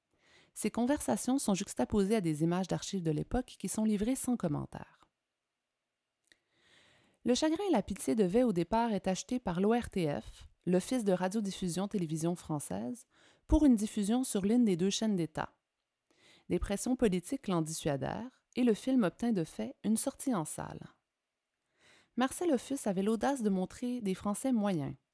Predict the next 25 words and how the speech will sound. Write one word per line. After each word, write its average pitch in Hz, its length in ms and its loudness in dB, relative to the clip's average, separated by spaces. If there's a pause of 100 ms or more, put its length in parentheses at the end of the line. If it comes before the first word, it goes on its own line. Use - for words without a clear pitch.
(120)
certains - 400 -2
résistants, 190 680 -2 (220)
certains - 360 -2
pétainistes, 147 720 -4 (440)
et 233 120 0
d'autres 269 460 -2
encore 196 320 2
plus - 160 2
troubles. 147 420 -4 (1120)
Pour 226 140 0
la 226 100 2
première 285 360 6
fois, 247 200 2
un 202 80 4
film 247 320 2
osait 185 180 2
représenter 196 580 -2
tout - 200 -4
un 285 80 6
éventail 202 460 2
de 180 80 0
rapports 165 380 -2
possibles 185 380 2
avec 160 280 -2
l'occupant. 147 420 -4